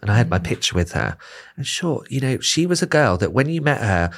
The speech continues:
Speaker 1: the way that her body was, she's tiny up top,
Speaker 2: Mm.
Speaker 1: but she's, she's not down below. Like she's, she looks healthy,
Speaker 2: Mm.
Speaker 1: but the way the pictures are, the way that it all came out, shoulder blades aplenty. And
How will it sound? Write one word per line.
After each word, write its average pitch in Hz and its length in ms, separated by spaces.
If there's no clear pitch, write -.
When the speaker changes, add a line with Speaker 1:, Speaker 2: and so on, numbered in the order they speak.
Speaker 1:
the 131 100
way 175 220
that 143 140
her 147 100
body 143 340
was, 73 480
she's - 280
tiny 175 520
up 104 160
top, - 400
Speaker 2:
Mm. 165 400
Speaker 1:
but 135 160
she's, - 320
she's - 280
not 185 180
down 160 200
below. 143 340
Like 104 220
she's, - 400
she - 160
looks 165 220
healthy, 139 640
Speaker 2:
Mm. 180 360
Speaker 1:
but - 140
the 143 60
way 143 200
the 156 80
pictures 139 400
are, 143 200
the 117 120
way 113 120
that 98 140
it 78 180
all 101 140
came 110 240
out, 101 320
shoulder 113 340
blades 98 300
aplenty. 107 560
And 98 160